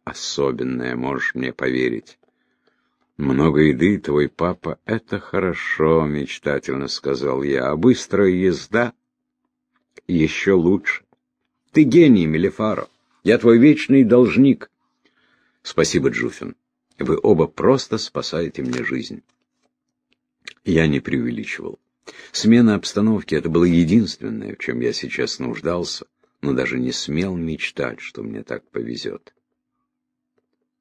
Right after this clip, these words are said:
«Ну что, пошли?» Мелифаро не был любителем подолгу сидеть на одном месте, особенно после того, как план действий уже намечен.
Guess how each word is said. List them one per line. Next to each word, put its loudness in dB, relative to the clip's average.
«Ну -4
что, -4
пошли?» -4
Мелифаро 4
не 0
был -2
любителем -6
подолгу -4
сидеть -6
на -6
одном -8
месте, -8
особенно 0
после -6
того, -2
как -6
план -6
действий -6
уже -6
намечен. -10